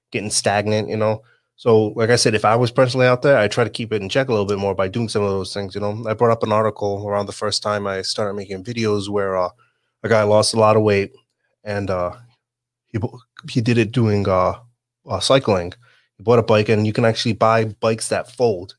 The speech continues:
in half, you know what I mean? From wheel to wheel, fold, fold like a little, uh, sandwich, right? And you can load that in your truck, right? You can put it in your sleeper.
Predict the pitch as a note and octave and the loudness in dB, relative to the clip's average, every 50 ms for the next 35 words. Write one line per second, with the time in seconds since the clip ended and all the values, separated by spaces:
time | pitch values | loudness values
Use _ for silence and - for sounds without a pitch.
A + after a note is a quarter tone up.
0 | _ - G#2 G#2 A2+ A2+ F#2+ F2+ G2+ - - A2 G#2+ A2+ A2+ A2+ A2 - A2 G#2+ | _ -18 -12 -8 -6 -6 -8 -8 -12 -16 -10 -6 -4 -4 -4 -4 -6 -6 -6 -6
1 | A2+ A#2 A#2 A2 G#2+ - A#2+ A2 A2 A2 G2+ G2 F#2+ - - A2 G#2 G2+ G#2 - | -4 -4 -4 -4 -4 -6 -4 -4 -2 -2 -2 -4 -6 -8 -6 -8 -6 -8 -8 -14
2 | - _ _ _ _ _ _ _ _ _ _ _ _ _ _ - A2+ G#2+ A2 G#2+ | -16 _ _ _ _ _ _ _ _ _ _ _ _ _ _ 0 0 2 0 0
3 | - A#2 A2 G#2+ G#2 G2+ G2+ G2+ F#2+ F#2 F2 - - B2 A#2+ A#2+ A2+ G#2 F2+ - | 0 2 2 2 2 2 2 2 2 0 0 -2 0 0 2 2 2 0 -2 -4
4 | - - - _ _ _ _ _ A2 A#2 A#2 G2+ - _ _ _ _ _ _ _ | -8 -12 -14 _ _ _ _ _ -4 -4 -4 -4 -6 _ _ _ _ _ _ _
5 | _ - - - B2 A#2 G#2 - A#2 A2+ A2+ A2+ A2+ G#2+ A2+ A2 A2+ A2+ A2 G#2+ | _ -12 -4 0 0 0 2 2 2 2 4 4 4 4 4 4 4 2 0 0
6 | G#2+ G#2+ G2 - - C3 - - - _ _ _ - A2+ A2+ - - - _ - | -2 -4 -4 -2 0 0 -2 -2 -6 _ _ _ -12 -12 -12 -12 -14 -16 _ -12
7 | A#2 - - B2 A#2+ A#2+ A2+ - A#2+ A2+ A2 - A2+ A2+ A2+ A2 A2+ | -12 -10 -8 -6 -6 -6 -6 -6 -6 -8 -6 -4 -2 -2 0 -2 -4